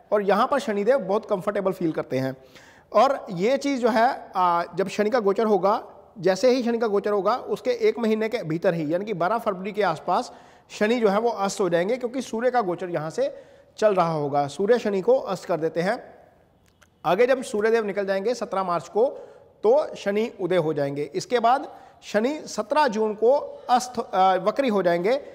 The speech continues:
वक्री होने के बाद चार नवंबर को दोबारा उदय होंगे, यानी कि पूरे एक साल के भीतर चार महीने के आसपास, सवा चार महीने के आसपास शनि वक्री अवस्था में रहेंगे,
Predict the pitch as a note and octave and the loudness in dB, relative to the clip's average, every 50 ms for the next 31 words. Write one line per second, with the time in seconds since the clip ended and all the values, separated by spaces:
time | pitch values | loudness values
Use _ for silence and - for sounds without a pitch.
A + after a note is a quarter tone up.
0 | - - - _ _ - D#3+ G3 G3+ C4 C#4+ B3 A#3+ B3+ A#3+ B3+ C4+ C#4+ C#4 C#4 | -20 -20 -20 _ _ -2 -2 0 0 0 2 2 2 2 0 0 2 0 0 0
1 | - B3+ A#3+ B3 B3+ B3+ A#3+ A3 G3+ G#3+ G#3+ G#3 C4 B3+ G#3 G3+ F3+ F3+ F3+ F3 | 2 2 2 4 2 2 0 0 0 0 0 2 0 0 0 2 2 4 4 2
2 | D#3+ D#3 D#3+ D#3+ D#3 C#3 C3 C#3 C#3 F3+ E3 F#3 A3 A3 B3+ C4 A#3+ - G#3 A3+ | 2 2 0 0 0 -2 -2 -4 -4 -2 -2 -2 -2 -4 -6 -8 -8 -4 0 2
3 | C4+ C#4 - A#3 G#3 G#3+ G#3+ - - A3+ A3 G#3+ A#3 A3+ F#3 F3+ F3 - G3 G#3 | 2 2 2 2 0 0 0 0 0 0 2 2 2 0 0 0 0 2 2 2
4 | B3 C#4+ - - - - - - - _ _ - - G#3+ A3 A#3+ C#4 C#4+ C4+ B3 | 2 0 -6 -12 -18 -20 -20 -20 -20 _ _ 0 2 4 4 4 4 4 4 4
5 | A#3+ A#3 A#3 A#3 A3+ G#3+ F#3+ E3+ - - G3 G#3 A3 - G3+ G#3 G3+ G3+ G#3 G3 | 4 2 2 2 2 2 2 2 0 0 -2 -2 -2 0 0 0 0 0 0 0
6 | G3 F#3+ F#3+ F#3 F#3 F#3 F3+ F#3+ E3+ D#3+ D3+ - G#3+ B3 A#3 - G3+ F#3 F#3+ F3+ | -2 0 -2 -2 -2 -2 0 0 0 0 0 -2 -2 -2 -2 -2 -2 0 0 0
7 | D3+ D3+ - F#3+ F#3+ G3 F#3 F3+ - G#3 G3+ G#3 G#3 G3 G3+ G#3 G3+ A#3 C4+ C#4+ | -2 -2 -2 0 0 0 0 -2 -2 -2 -2 0 0 0 0 0 0 0 0 -2